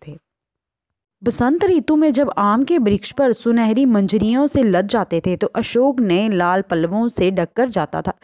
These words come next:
ढक जाता था। तब जाली घर में वह इतना अस्थिर हो उठता था कि बाहर छोड़ देना पड़ता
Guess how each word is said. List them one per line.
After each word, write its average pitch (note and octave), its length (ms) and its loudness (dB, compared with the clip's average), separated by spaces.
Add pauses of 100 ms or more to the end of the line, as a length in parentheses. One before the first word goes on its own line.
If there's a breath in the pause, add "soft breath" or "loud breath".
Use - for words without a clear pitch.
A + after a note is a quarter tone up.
(260 loud breath)
ढक C4 80 2
जाता F#3 420 -2
था। D#3+ 140 -8
तब B3 220 -4
जाली G#3+ 360 0
घर G3 180 2
में G#3 180 -4
वह G#3 260 0
इतना G#3+ 280 -4
अस्थिर - 400 -4
हो G3+ 220 2
उठता F#3+ 260 -6
था F3+ 140 -4
कि C4+ 180 -2
बाहर F#3 360 -2
छोड़ G#3+ 300 -4
देना F3 300 -4
पड़ता D#3 360 -10